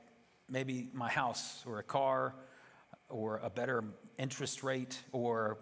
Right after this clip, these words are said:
what are we gonna eat for lunch today, which probably will take you longer to decide on than the other things, right? We fixate on all of these temporary things instead of looking towards the eternal.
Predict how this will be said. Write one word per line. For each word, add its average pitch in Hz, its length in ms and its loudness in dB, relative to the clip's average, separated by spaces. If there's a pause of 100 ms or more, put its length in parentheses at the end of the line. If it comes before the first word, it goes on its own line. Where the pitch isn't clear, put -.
(100)
what 131 200 2
are 143 60 6
we 135 100 0
gonna 123 140 0
eat 127 160 0
for 120 140 -2
lunch 127 300 0
today, 123 520 0 (360)
which - 200 -4
probably 123 320 4
will 117 120 -2
take 120 260 -2
you 120 60 -4
longer 120 220 2
to 113 60 -2
decide 120 380 0
on 117 220 2
than 107 100 -2
the 113 140 -2
other 117 160 -2
things, 117 500 -4 (280)
right? 139 220 2 (480)
We 143 120 4
fixate 165 460 4
on 127 120 6
all 170 260 6
of 165 100 2
these 147 220 0
temporary 160 680 4
things 110 800 -2 (1400)
instead 160 280 2
of 143 240 2 (160)
looking 143 440 -2
towards 131 340 0
the 117 160 -4
eternal. 104 460 -4